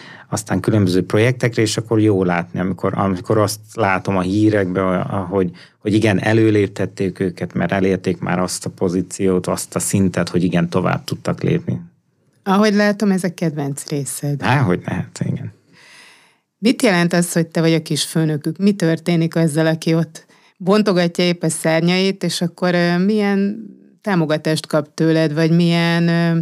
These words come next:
Speaker 2: instrukciókat, főnöki utasításokat adott esetben?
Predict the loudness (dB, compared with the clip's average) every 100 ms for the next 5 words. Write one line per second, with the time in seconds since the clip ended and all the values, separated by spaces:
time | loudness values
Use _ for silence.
0 | -4 -2 -2 0 -4 -2 0 2 0 -2
1 | 0 0 -2 -6 -4 0 0 -2 0 0
2 | 0 -2 -4 -4 -2 -4 -2 -4 -4 -4
3 | -4 -4 -2 -4 -4 -6 -8 -6 -4 -2
4 | 0 0